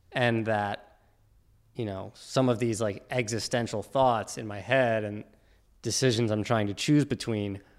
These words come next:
are in themselves a luxury. Like, because my worst case scenario isn't,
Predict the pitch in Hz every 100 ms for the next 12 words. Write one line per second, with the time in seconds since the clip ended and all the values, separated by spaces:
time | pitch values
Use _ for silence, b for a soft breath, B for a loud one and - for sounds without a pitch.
0 | b b 135 110 107 101 - 117 101 -
1 | 143 139 104 104 98 104 - 57 - -
2 | - - 113 113 104 107 110 127 - 127
3 | 107 - 113 135 135 113 104 101 107 95